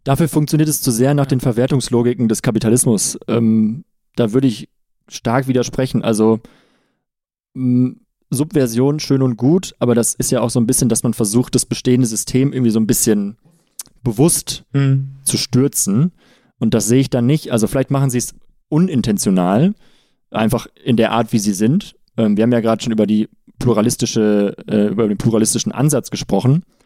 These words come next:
Speaker 1: Also wie gesagt, auf identitätspolitischer Seite würde ich das total unterschreiben, dass halt, ähm, versucht wird, es offener zu machen für queere Personen.
Speaker 2: Ja.
Speaker 1: Ist halt dann die Frage, ob dann eben das verloren geht, wenn man in den Mainstream gehen möchte.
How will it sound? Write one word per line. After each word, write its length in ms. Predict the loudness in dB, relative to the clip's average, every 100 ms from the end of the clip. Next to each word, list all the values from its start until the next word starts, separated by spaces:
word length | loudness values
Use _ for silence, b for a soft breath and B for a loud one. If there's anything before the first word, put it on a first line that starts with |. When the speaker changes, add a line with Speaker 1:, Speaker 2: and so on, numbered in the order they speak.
| _ _ _ _
Speaker 1:
Also 240 | -2 0
wie 80 | 2
gesagt, 180 | 0 0
auf 120 | -6 -6
identitätspolitischer 1120 | -4 -2 0 0 0 -2 -2 0 0 -2 0
Seite 300 | 2 0 0
würde 80 | -2
ich 40 |
das 140 | -2
total 320 | -4 -4 0 2
unterschreiben, 800 | 0 -2 -2 0 0 -2 -6 -6
dass 200 | -4 -2
halt, 320 | 0 0 -2 -10 _ _ _ _ _ -6
ähm, 400 | 0 0 0 0
versucht 400 | -4 -2 -2 -2
wird, 100 | -4
es 160 | -4 -4
offener 380 | -2 0 0
zu 140 | 0 0
machen 220 | 0 0
für 120 | -4
queere 340 | -2 0 0 -2
Personen. 540 | -4 0 0 -2 -6 -14
Speaker 2:
Ja. 80 | _ _ _ -6
Speaker 1:
Ist 100 | -2
halt 120 | 0
dann 100 | 2
die 100 | 0
Frage, 560 | -2 -2 0 2 0 0
ob 280 | -4 -6 -6
dann 140 | -2 0
eben 260 | 0 0 0
das 240 | 0 -2
verloren 500 | -2 0 2 2 0
geht, 140 | 0
wenn 80 | 0
man 100 | 0
in 60 | 2
den 120 | 0
Mainstream 480 | 0 0 0 0 0
gehen 360 | 2 2 0 -6 -20 _ _ _
möchte. 480 | -4 -2 -2 0